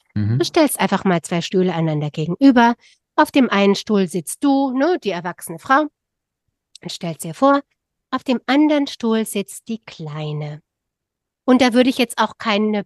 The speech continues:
Speaker 2: kein Püppchen oder irgendwas hinlegen, ne, weil wir wissen ja noch gar nicht, wie die aussieht.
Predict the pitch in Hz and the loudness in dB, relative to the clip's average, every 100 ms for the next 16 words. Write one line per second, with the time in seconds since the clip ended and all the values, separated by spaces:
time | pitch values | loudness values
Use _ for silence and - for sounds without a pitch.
0 | _ - 202 - 254 - - 202 208 196 | _ -2 -2 -2 -6 -4 -4 -2 -2 -4
1 | 196 196 - 277 302 214 196 285 392 _ | -4 -6 -2 2 2 2 2 2 2 _
2 | _ _ - 285 311 240 220 220 226 196 | _ _ -2 0 2 0 0 -2 0 -2
3 | 196 - 185 180 - 180 185 240 262 254 | -4 -6 -6 -8 -10 -14 -4 -4 -2 -6
4 | 240 | -8